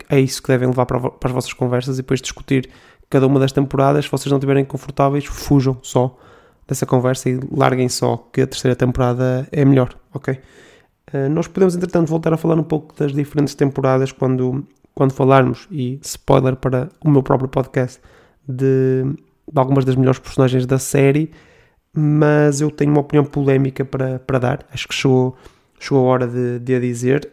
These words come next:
Tudo aquilo que eu disse até agora não considero polémico, pelo menos não comparado com o que eu vou dizer agora. Eh, se calhar até podia ser uma rúbrica, não é? A opinião mais polémica de, do dia.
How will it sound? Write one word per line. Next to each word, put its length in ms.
Tudo 140
aquilo 160
que 80
eu 40
disse 120
até 120
agora 360
não 240
considero 360
polémico, 540
pelo 140
menos 220
não 100
comparado 400
com 160
o 60
que 60
eu 60
vou 120
dizer 180
agora. 380
Eh, 560
se 140
calhar 160
até 100
podia 240
ser 160
uma 120
rúbrica, 300
não 120
é? 80
A 180
opinião 300
mais 180
polémica 500
de, 240
do 120
dia. 440